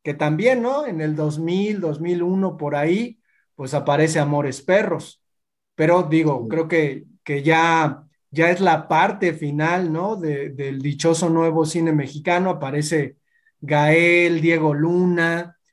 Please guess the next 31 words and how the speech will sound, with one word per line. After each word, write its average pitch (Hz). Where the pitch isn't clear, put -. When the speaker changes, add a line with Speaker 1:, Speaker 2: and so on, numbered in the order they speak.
Speaker 1:
este, 143
pero 151
de 151
Speaker 2:
Los -
Speaker 1:
repente -
Speaker 2:
nuevos 139
Speaker 1:
aparece 156
ya 165
Speaker 2:
baluartes. 127
Speaker 1:
Sí, 226
sí, 220
sí, 233
pero 147
lo, 147
de 151
repente 175
ya 170
aparece 170
Marta 160
y 165
Gareda 175
y 185
ya 143
se 135
fue 139
a -
la 139
chingada 131
todo, 131
¿no? 170
Pero, 208